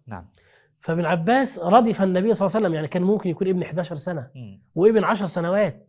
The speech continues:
Speaker 1: مم.
Speaker 2: قال له: "يا غلام، إني أعلمك كلمات.
Speaker 1: نعم.
Speaker 2: احفظ الله يحفظك، احفظ الله تجده تجاهك."
Speaker 1: نعم.
Speaker 2: شوف، يعني، أرأيت،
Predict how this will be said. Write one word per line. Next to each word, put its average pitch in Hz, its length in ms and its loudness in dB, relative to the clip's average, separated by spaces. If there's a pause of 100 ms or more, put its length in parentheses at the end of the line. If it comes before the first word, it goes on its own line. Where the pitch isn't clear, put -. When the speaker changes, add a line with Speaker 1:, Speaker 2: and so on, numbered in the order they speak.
(100)
Speaker 1:
مم. 107 220 -18 (840)
Speaker 2:
قال 208 340 6
له: 196 240 4
"يا 208 140 6
غلام، 165 500 0 (680)
إني 196 440 0
أعلمك 160 560 2
كلمات. 117 680 -12 (120)
Speaker 1:
نعم. 95 140 -20 (360)
Speaker 2:
احفظ 175 300 2
الله 151 320 2
يحفظك، 135 720 -4 (640)
احفظ 147 300 -6
الله 147 280 -6
تجده 143 440 -8
تجاهك." 139 720 -8
Speaker 1:
نعم. 101 100 -20 (280)
Speaker 2:
شوف، 226 300 -4
يعني، 123 360 -8
أرأيت، 190 500 -2